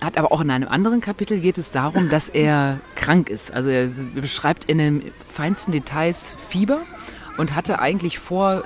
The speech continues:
schwimmen zu gehen. Und dann durch diese Fieberschübe <laughs> möglicherweise, die man wirklich miterlebt, geht es dann darum, dass er in diesem,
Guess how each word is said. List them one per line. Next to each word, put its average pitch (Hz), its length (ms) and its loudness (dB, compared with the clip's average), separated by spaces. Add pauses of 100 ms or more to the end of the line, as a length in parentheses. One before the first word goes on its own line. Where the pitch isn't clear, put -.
schwimmen 190 320 2
zu - 140 -6
gehen. 110 260 -2
Und 131 100 0
dann 143 300 2
durch 147 160 -2
diese 156 260 -2
Fieberschübe 196 720 2
<laughs> - 0 -
möglicherweise, 160 640 2
die 165 100 2
man 160 140 4
wirklich 160 260 -2
miterlebt, 147 600 0 (340)
geht 147 160 -2
es 156 100 -4
dann 156 180 -2
darum, 175 640 2
dass 151 220 -4
er 147 380 0 (200)
in 170 140 0
diesem, 143 540 -2